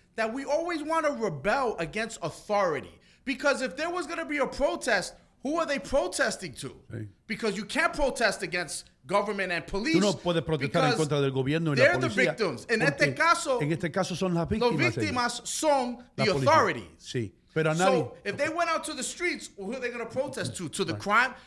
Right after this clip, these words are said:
Speaker 1: to the cr-, to the criminals?
Speaker 2: Sí.
Speaker 1: So what? They're gonna loot. You know what I'm saying? Like, it's so funny how humans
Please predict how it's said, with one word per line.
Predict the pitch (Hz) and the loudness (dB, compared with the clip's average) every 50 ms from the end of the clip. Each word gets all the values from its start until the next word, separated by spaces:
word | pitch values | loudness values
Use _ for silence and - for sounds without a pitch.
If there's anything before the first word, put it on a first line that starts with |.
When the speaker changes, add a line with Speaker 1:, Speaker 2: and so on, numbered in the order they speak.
| - _ - | -20 _ -6
Speaker 1:
to | - 208 180 | -4 -4 -2
the | 190 | -4
cr-, | 175 - - - 190 160 | -4 -8 -10 -12 -12 -8
to | - 214 | -6 -6
the | 175 160 | -6 -6
criminals? | - - 208 233 240 277 311 311 311 339 311 - - - - - | -4 -2 0 0 2 0 0 0 -2 -2 -4 -8 -12 -18 -18 -14
Speaker 2:
Sí. | - 104 98 - - _ _ _ _ | -12 -12 -12 -14 -18 _ _ _ _
Speaker 1:
So | - - 233 214 | -4 0 0 2
what? | 220 240 196 - | 4 2 2 2
They're | 202 196 202 | 2 0 0
gonna | 208 202 196 | 0 0 0
loot. | 190 180 185 254 285 - - - - - - - - | 0 0 -2 -2 -2 -4 -8 -18 -20 -20 -20 -14 -6
You | 202 254 320 | -2 0 2
know | 349 359 | 2 4
what | 349 330 | 4 4
I'm | 311 - | 4 4
saying? | - - 285 285 302 285 247 | 2 2 2 2 2 0 -2
Like, | 226 208 202 208 | -2 -2 -2 -2
it's | 208 - - | -6 -6 -6
so | - - 285 285 254 | -2 0 0 0 0
funny | - - - 269 285 269 240 | -2 -6 -6 -4 -4 -4 -2
how | 196 202 190 | -2 -2 -2
humans | 180 175 214 277 302 285 254 233 208 165 - | -2 -2 -2 -2 0 0 -2 -4 -4 -6 -10